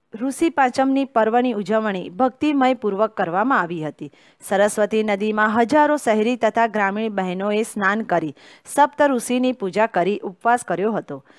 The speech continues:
આ વ્રત કરીને બહેનો, સ્ત્રીઓએ માસિક ધર્મના દોષમાંથી મુક્ત બની હતી. ઋષિ પાંચમીના પર્વે શિવાલયો, મંદિરોમાં જઈ ઋષિ પૂજન તેમજ બહેનોએ શહેરી, ગ્રામીણ તમામ વિસ્તારોમાં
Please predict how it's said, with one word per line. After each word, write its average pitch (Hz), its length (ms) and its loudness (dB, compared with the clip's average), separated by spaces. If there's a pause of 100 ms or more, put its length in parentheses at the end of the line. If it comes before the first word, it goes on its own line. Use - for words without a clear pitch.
(220)
આ 202 160 2
વ્રત 196 320 0
કરીને 202 460 0
બહેનો, 254 440 2
સ્ત્રીઓએ 262 680 2
માસિક 233 480 -2
ધર્મના 240 400 2
દોષમાંથી 226 680 0
મુક્ત 233 420 0
બની 220 340 0
હતી. 147 360 -6 (420)
ઋષિ 254 320 -2
પાંચમીના 262 600 0
પર્વે 214 400 0
શિવાલયો, 254 720 2
મંદિરોમાં 220 680 -2
જઈ 220 220 4
ઋષિ 240 300 -2
પૂજન 226 400 -4
તેમજ 208 380 -4
બહેનોએ 233 540 0
શહેરી, 220 560 2
ગ્રામીણ 214 460 0
તમામ 226 420 -2
વિસ્તારોમાં 190 680 -2